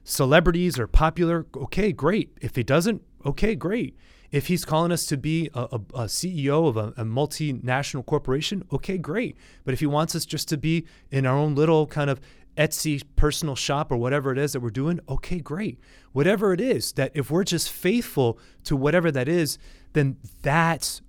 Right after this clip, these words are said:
what the Lord is asking of us. That's what the Lord is asking us to be responsible to.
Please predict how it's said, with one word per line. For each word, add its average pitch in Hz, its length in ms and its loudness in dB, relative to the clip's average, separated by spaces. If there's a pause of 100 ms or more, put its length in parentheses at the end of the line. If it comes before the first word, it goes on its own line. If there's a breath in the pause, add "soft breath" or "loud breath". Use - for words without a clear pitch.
(140)
what 123 160 -4
the 123 100 -2
Lord 113 180 0
is 104 180 -6
asking 110 400 -8
of 82 100 -16
us. - 240 -16
That's 143 320 2
what 139 100 -2
the 131 100 -2
Lord 117 280 0
is 117 260 -8
asking 117 320 -6
us - 140 -10
to - 120 -12
be 110 340 -4
responsible 123 720 -8
to. - 260 -16